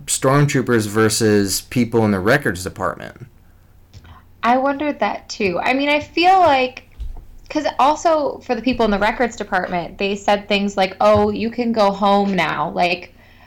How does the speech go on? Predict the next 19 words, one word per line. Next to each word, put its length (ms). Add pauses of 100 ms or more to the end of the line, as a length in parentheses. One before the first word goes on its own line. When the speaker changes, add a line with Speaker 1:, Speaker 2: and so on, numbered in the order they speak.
(180)
Speaker 2:
I 80
guess 220
I 100
just 220
was 100
kind 260
of 140
under 180
the 160
impression 640
that 140
these 180
people, 200
like, 200
all 260
live 300
on 600 (760)
space 360
stations 720